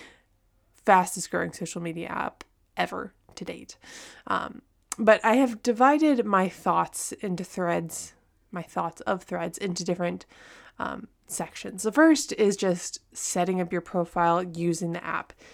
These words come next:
If you're like, "Ugh, I don't wanna have to learn another social media profile or a social media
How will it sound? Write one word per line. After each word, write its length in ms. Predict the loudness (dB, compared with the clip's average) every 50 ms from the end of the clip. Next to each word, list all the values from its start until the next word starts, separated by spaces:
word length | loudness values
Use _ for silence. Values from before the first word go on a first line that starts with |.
| -20 -20 -20 -20 _ _ _ _ _ _ _ _ _ _ _ _ _ _ _ _ _ 2
If 320 | 2 2 2 2 -2 -10
you're 220 | -4 0 2 2
like, 180 | 4 2 0 -2 -6
"Ugh, 260 | -12 -14 -12 -14 -12 -8 -6
I 40 |
don't 120 | -4 -2 0
wanna 140 | 0 0 -2
have 100 | -2 -4
to 80 | -4
learn 240 | -2 0 0 -2 -2
another 580 | -2 -2 -2 0 0 2 2 2 0 -2 -6 -8
social 320 | -10 -6 -6 -6 -4 -4
media 240 | 0 2 2 2 2
profile 600 | 2 0 0 0 0 0 0 2 4 4 4 4 2
or 120 | 0 0
a 40 | -2
social 260 | -4 -6 -6 -6 -6
media 400 | -4 -2 -2 0 0 0 0 -2